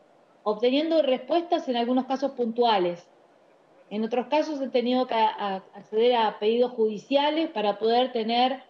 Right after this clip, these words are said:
acceso a algunos, a algunos reclamos. La situación es compleja, existe una deuda por la retención de los aportes de los trabajadores,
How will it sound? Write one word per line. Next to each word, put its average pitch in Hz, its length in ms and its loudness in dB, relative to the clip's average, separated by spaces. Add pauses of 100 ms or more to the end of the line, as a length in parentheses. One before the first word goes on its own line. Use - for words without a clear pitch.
(220)
acceso 294 880 0
a 202 80 0
algunos, 220 640 0 (120)
a 214 60 -4
algunos 233 340 0
reclamos. 208 580 -2 (1800)
La 220 140 0
situación 262 400 0
es 277 80 -2
compleja, 302 760 0 (540)
existe 269 400 -4
una 220 180 0
deuda 277 720 2
por 220 120 0
la 214 140 4
retención 208 880 -2
de 269 60 4
los 220 220 0
aportes 254 440 0
de 214 60 -2
los 196 160 -4
trabajadores, 220 960 2